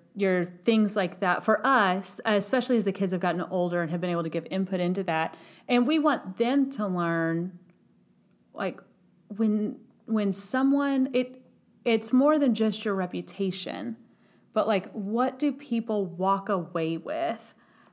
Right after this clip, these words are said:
after, um, after an interaction with, with you? What, when you come up, what is the thing that people think of? But your family does a,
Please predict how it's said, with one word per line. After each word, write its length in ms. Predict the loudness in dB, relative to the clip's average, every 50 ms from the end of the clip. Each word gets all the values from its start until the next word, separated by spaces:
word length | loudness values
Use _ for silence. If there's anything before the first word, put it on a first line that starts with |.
| _ _ _ -4
after, 960 | -2 0 0 -2 -4 -6 -6 -2 0 0 2 2 0 0 0 -2 -4 -6 -10 -18 _ _ _ _ _ _ _ _ _ _ _ -8
um, 500 | -6 -4 -2 -2 -2 -4 -6 -8 -12 -18 _ _ _ _ _ _ _ _ _ 2
after 320 | 2 2 2 0 -2 0
an 120 | 0 0
interaction 880 | -2 -2 -2 -2 -2 -2 -4 -6 -8 -12 -8 -6 -4 -4 -4 -4 -6 -8 -10 -14 -20 _ _ _ _ _ _ _ _ _ _ _ _ -2
with, 540 | 0 2 2 2 0 -2 -6 -16 -20 -20 -20 _ _ _ _ _ _ _ _ _ _ _ _ _ _ _ _ _ _ _ _ _ _ _ _
with 300 | 0 0 0 0 -2 -4
you? 340 | -6 -6 -4 -4 -6 -8 -10 -12 -16 _ _ _ _ _ _ _ _ _ _ _ _ _ _ _ _ -20 -16 -8
What, 420 | 0 2 4 4 4 2 -2 -8 -8
when 220 | -4 -2 0 2 2
you 440 | 2 2 2 2 2 2 2 0 0
come 280 | -2 -2 -2 -2 0 0
up, 320 | 0 -2 -2 -2 -4 -4 -2
what 180 | 0 2 2
is 160 | 2 0 0 -2
the 100 | -4 -2
thing 300 | 0 0 2 2 2 0
that 160 | 0 -2 -4
people 580 | -6 -8 -4 -2 0 0 0 0 -2 -4 -8 -14 _ _ _ _ _ _ -6
think 280 | -4 -4 -4 -4 -6
of? 380 | -6 -4 -4 -6 -8 -12 -18 -20 _ _ _ _
But 200 | 2 2 4 4
your 160 | 4 4 4 4
family 280 | 2 2 2 4 2
does 220 | 4 2 2 2 0
a, 140 | 0 -2